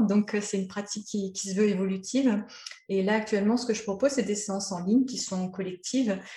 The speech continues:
et puis aussi des, des soins par les mots,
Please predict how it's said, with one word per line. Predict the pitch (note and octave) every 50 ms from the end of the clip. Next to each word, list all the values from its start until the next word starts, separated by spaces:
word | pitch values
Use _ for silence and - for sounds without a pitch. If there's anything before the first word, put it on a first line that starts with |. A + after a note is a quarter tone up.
| - - - _ _ -
et | G3 F#3+ F#3+
puis | - - - A#3+ A#3+ A3
aussi | G3 F#3+ - - - - A#3 A3
des, | F#3+ F#3+ F#3+ F#3 F3+ F3 F3 F3
des | D#3+ F3+ F#3
soins | - - - - - G#3+ G#3+ B3 B3+ B3 -
par | - G#3+ G3+ G3+
les | F#3+ F#3+ F#3+
mots, | F3+ F3+ F#3+ G#3+ C4+